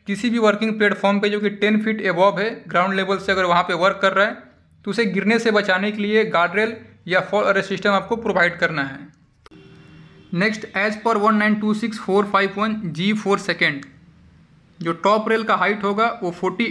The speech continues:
एट इंच to फ़ोर्टी फ़ाइव इंच होगा, यानी ज़ीरो पॉइंट नाइन meter to वन पॉइंट टू meter। नेक्स्ट, as per one nine two six four five one G four fifteen,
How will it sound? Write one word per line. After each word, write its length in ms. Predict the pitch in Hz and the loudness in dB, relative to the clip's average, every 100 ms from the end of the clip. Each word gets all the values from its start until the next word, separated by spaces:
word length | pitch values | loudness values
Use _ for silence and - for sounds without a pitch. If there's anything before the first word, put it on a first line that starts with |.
| 214 | 0
एट 140 | 220 220 | 0 0
इंच 180 | 202 208 | 0 0
to 140 | 226 226 | -4 -4
फ़ोर्टी 300 | 196 180 202 | -4 -2 0
फ़ाइव 320 | 180 196 196 | 0 -2 -2
इंच 200 | 190 185 | -4 -2
होगा, 260 | 185 208 233 - - - - | 0 0 -2 -8 -20 -16 -4
यानी 200 | 180 196 | 0 2
ज़ीरो 260 | 165 185 208 | 2 0 2
पॉइंट 260 | 208 202 180 | 2 0 0
नाइन 240 | 190 196 | -2 -2
meter 160 | 190 190 220 | -2 -2 -2
to 100 | 196 | -2
वन 180 | 185 175 | -4 0
पॉइंट 240 | 208 208 | 0 0
टू 80 | 190 165 | 0 -2
meter। 280 | 139 139 143 - - - - - - - - 190 | -2 -6 -12 -16 -20 -20 -20 -20 -20 -20 -10 -4
नेक्स्ट, 360 | 185 214 - - 196 | -2 -4 -8 -8 -4
as 180 | 208 214 | -4 -2
per 100 | 220 214 | 0 2
one 200 | 220 214 | 2 2
nine 140 | 214 214 | 2 0
two 140 | 208 202 | -2 -2
six 180 | 214 208 - | -4 -6 2
four 160 | 196 202 | 2 4
five 240 | 196 190 202 | 0 0 -2
one 160 | 208 170 | -2 -2
G 120 | 175 196 202 | -2 -2 0
four 180 | 185 202 202 | 2 2 0
fifteen, 360 | 170 - 190 | -6 -4 0